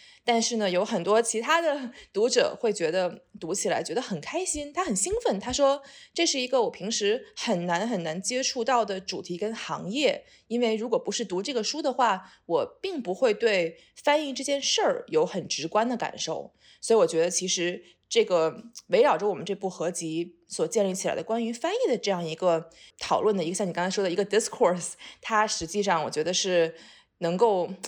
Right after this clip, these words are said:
来主导我们今天这样一个对话的过程，就是你怎么去，嗯，建立这个 discourse，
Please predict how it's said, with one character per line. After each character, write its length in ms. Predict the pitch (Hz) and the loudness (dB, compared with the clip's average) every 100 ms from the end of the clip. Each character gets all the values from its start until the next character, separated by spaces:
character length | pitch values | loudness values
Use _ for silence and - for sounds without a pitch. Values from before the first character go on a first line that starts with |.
| - | -4
来 120 | 160 | 0
主 220 | 175 170 202 | 0 0 2
导 140 | 190 | 2
我 80 | 208 | 2
们 100 | 190 | -2
今 140 | 214 | 0
天 100 | 233 | 2
这 80 | 254 | 2
样 80 | 214 | 2
一 20 | |
个 80 | 220 | 0
对 200 | 302 294 | 0 0
话 240 | 339 370 | 2 2
的 80 | 202 | 2
过 200 | 262 320 | 0 -2
程， 300 | - 196 175 | -2 -8 -8
就 80 | 190 | -6
是 80 | 190 | -6
你 100 | 196 | -4
怎 160 | 196 | -4
么 80 | 87 | -4
去， 440 | - 190 269 196 - - - _ - | -4 -2 0 -2 -4 -14 -20 _ -2
嗯， 320 | 202 185 196 | 0 0 0
建 260 | 392 339 | 0 0
立 120 | 359 349 | 0 -4
这 100 | 214 | -4
个 80 | |
discourse， 640 | 180 175 185 - 147 180 | -2 -4 -4 -6 -6 -6